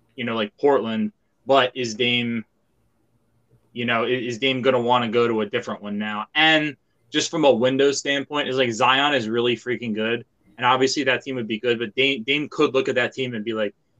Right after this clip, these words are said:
"You know, they might not be ready to contend still, even with, uh, myself and Zion." So, so why do you guys think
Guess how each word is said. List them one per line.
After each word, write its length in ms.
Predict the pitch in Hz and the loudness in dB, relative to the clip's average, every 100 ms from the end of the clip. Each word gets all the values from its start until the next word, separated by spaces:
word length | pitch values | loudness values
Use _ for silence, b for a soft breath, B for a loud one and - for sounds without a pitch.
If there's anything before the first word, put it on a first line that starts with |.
| _ | _
"You 100 | 143 | -4
know, 340 | 147 147 143 - | 0 2 0 0
they 120 | 170 | 0
might 300 | 220 170 156 | 4 4 2
not 240 | 151 139 139 | 2 0 0
be 100 | 127 | 2
ready 260 | 123 120 | 2 2
to 120 | 117 107 | -2 -6
contend 400 | 104 131 127 113 | -8 -6 -6 -6
still, 260 | - 110 | -6 -4
even 280 | 123 123 120 | -2 -4 0
with, 220 | 127 123 _ - | 0 -2 _ -8
uh, 120 | 113 | -6
myself 420 | 101 104 - 101 - | -6 -8 -8 -8 -10
and 100 | 95 | -18
Zion." 200 | 92 85 _ _ - | -16 -18 _ _ -6
So, 360 | - 113 107 | 0 0 0
so 180 | - 131 | 0 2
why 220 | 117 131 | 4 4
do 80 | 165 | 4
you 120 | 160 | 4
guys 200 | 147 135 | 4 2
think 340 | - 131 110 | 0 -2 -4